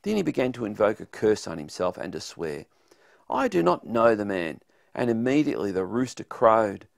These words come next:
And Peter remembered the saying of Jesus, "Before the rooster crows, you will deny me three times." And he went out and wept bitterly. Just as that account in Judges is sad because of their betrayal,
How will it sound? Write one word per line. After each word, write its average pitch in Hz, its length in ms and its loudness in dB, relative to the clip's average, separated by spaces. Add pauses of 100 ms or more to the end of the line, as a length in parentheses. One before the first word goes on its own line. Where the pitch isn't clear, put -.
(340)
And 104 140 -10
Peter 160 300 -4
remembered 110 680 -2
the 104 140 -10
saying 143 480 -6
of 90 120 -12
Jesus, 104 600 -8 (400)
"Before 143 460 0
the 120 120 -2
rooster 117 360 -6
crows, 127 840 -4 (420)
you 117 160 -4
will 110 120 -4
deny 110 420 2
me 90 180 -6
three 110 320 -6
times." 107 600 -8 (580)
And 98 120 -10
he 95 60 -8
went 120 280 -2
out 131 460 -6 (580)
and 104 280 -8
wept 120 420 -4 (340)
bitterly. 98 560 -6 (1800)
Just 131 340 -2
as 120 200 0
that 113 140 2
account 113 440 -4
in 98 180 -8
Judges 104 480 -2
is 87 80 -6
sad 92 480 -6
because 92 600 -6
of 82 100 -14
their 90 140 -8
betrayal, 98 680 -2